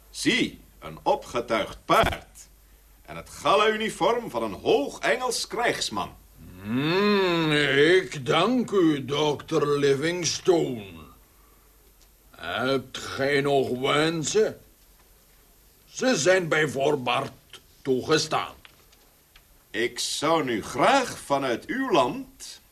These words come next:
Speaker 1: ook de oceaan in het oosten van Afrika willen zoeken. Langs de grote Zambezi-rivier.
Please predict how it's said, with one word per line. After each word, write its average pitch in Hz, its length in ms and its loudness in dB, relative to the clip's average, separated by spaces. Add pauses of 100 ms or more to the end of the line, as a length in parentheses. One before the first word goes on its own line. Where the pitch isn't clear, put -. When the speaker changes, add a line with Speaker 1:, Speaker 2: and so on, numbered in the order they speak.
Speaker 1:
ook - 360 -2
de 143 100 -2
oceaan 123 580 -2
in 170 80 -4
het 160 180 -6
oosten - 520 -2
van 101 140 -6
Afrika 80 640 -8
willen 76 200 -12
zoeken. - 380 -12 (800)
Langs 98 320 -6
de 98 120 -8
grote 113 420 0
Zambezi-rivier. 110 1200 -2